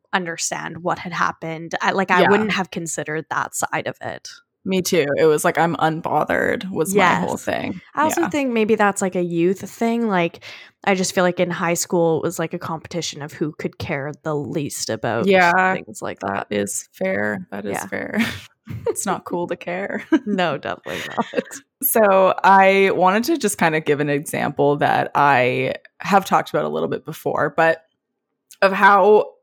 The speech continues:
Speaker 2: mental toughness is <laughs> different than resilience and how I was kind of going about it.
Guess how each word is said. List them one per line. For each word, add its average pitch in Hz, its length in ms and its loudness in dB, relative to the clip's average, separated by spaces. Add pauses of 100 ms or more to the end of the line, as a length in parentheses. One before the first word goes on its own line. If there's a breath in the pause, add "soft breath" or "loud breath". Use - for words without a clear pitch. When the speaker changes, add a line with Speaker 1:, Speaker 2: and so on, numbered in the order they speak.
(200)
Speaker 2:
mental 180 400 2
toughness 165 800 -2
is 202 160 2
<laughs> - 0 -
different 202 400 4
than 143 180 -4
resilience 165 580 -2
and 160 120 -2
how 156 240 4
I 156 180 4
was 160 180 2
kind 165 200 0
of 170 80 -6
going 175 240 -2
about 180 260 4
it. 226 240 2